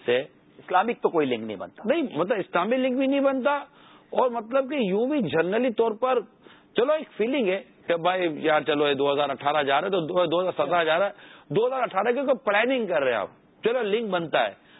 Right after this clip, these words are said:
Speaker 1: اب پلاننگ کریں گے بھائی سال نیا آ رہا ہے تو کیا ہوگا، دسمبر ختم ہو، بس سردی کی جگہ پر گرمی آتی ہے تو بندہ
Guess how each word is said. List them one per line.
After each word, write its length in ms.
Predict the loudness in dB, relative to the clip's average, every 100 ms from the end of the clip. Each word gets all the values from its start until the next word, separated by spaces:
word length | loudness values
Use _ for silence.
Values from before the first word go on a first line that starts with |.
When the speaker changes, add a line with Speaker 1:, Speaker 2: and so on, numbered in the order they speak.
| -2
Speaker 1:
اب 220 | 0 0
پلاننگ 420 | 0 0 0 -2 0
کریں 260 | 0 2
گے 60 | 2
بھائی 160 | 2 0
سال 240 | 0 2 2
نیا 200 | 2 2
آ 160 | 2
رہا 160 | 2 0
ہے 80 | -2 _ -20 _
تو 100 | -4
کیا 220 | -2 2 2
ہوگا، 360 | 2 0 0
دسمبر 480 | 0 -2 -2 0 0
ختم 320 | 0 0 0
ہو، 100 | 0
بس 160 | 0 0
سردی 260 | 0 0 -2
کی 120 | 0
جگہ 240 | 0 0 0
پر 120 | 0
گرمی 320 | 0 0 0
آتی 240 | 0 0
ہے 40 | -2
تو 120 | 0
بندہ 240 | 0 0